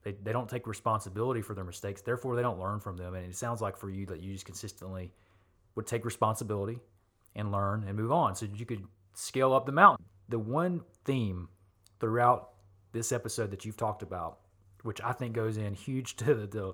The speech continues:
to the logo, to the reason we do this, is that you wouldn't go mountain climbing with wisdom anyway by yourself.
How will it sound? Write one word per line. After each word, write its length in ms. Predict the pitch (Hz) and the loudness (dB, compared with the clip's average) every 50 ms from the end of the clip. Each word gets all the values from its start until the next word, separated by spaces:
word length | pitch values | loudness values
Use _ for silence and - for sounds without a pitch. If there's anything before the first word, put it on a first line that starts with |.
| - - | -6 -6
to 80 | 123 | -4
the 100 | 107 104 | -4 -2
logo, 440 | 107 135 151 151 156 151 151 151 151 | 2 4 6 8 10 10 10 10 10
to 120 | 147 - | 8 4
the 100 | 120 107 | -2 -2
reason 240 | 104 110 110 107 104 | 0 0 -2 -2 -2
we 100 | 98 95 | -4 -2
do 200 | 92 135 143 147 | 0 2 4 6
this, 360 | 139 139 139 139 135 - - - - - - - - - - - - - - _ _ _ _ _ - _ - | 6 6 4 4 2 -2 -6 -12 -20 -20 -20 -20 -20 -20 -20 -20 -20 -20 -20 _ _ _ _ _ -20 _ -4
is 160 | 139 131 123 | -4 0 0
that 140 | 131 120 135 | 0 0 0
you 100 | 165 185 | 0 6
wouldn't 240 | 240 233 165 151 | 6 6 6 8
go 140 | 147 151 143 | 8 8 8
mountain 300 | 135 139 147 147 139 131 | 8 4 2 2 2 0
climbing 480 | 117 139 135 127 127 123 117 113 113 104 - _ - - _ - _ - _ _ _ _ _ - - - | 2 4 6 6 4 4 0 -2 -4 -6 -12 _ -20 -20 _ -20 _ -20 _ _ _ _ _ -20 -4 0
with 140 | 165 147 131 | 0 2 8
wisdom 380 | 147 185 185 143 123 127 117 | 8 8 8 8 6 2 2
anyway 380 | 143 143 127 113 110 104 101 101 - - - - _ _ _ _ _ | 2 2 2 2 2 2 0 -4 -8 -16 -20 -20 _ _ _ _ _
by 120 | 120 123 | 4 4
yourself. 580 | 113 98 92 - - 101 80 78 - - - | 6 2 -2 -6 -8 -8 -10 -10 -14 -18 -20